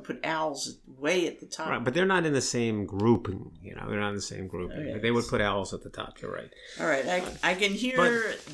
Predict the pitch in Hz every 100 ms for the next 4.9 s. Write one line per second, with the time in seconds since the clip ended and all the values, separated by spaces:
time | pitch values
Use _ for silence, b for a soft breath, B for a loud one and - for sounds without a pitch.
0 | - - - 233 190 - - - 143 156
1 | 147 147 135 139 135 135 120 113 170 147
2 | 139 127 117 160 160 156 - 156 123 165
3 | 135 147 139 123 123 120 117 113 107 110
4 | 143 147 123 156 143 139 120 98 120